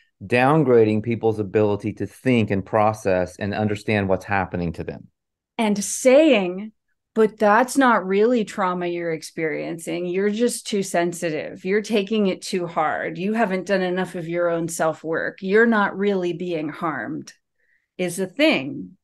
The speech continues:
Speaker 2: that, that certain institutions like to say, because then they can normalize levels of trauma that decrease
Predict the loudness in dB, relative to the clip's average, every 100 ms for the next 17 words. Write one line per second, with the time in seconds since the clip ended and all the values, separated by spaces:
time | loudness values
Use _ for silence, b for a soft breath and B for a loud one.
0 | _ _ _ _ _ -12 2 4 4 2
1 | -2 -2 -4 -2 -2 -2 -4 -8 -2 -2
2 | 0 -2 -2 0 0 -2 -10 0 2 2
3 | 0 -8 -8 -4 -2 0 -2 -4 -4 -6
4 | -4 -2 0 4 4 2 0 -2 -4 -4
5 | -2 0 -2 -6 -6 -10 -4 0 2 2
6 | 0 -2 -4 -6 -8 -8 -8 -10 -6 -2
7 | 0 -2 -6 -14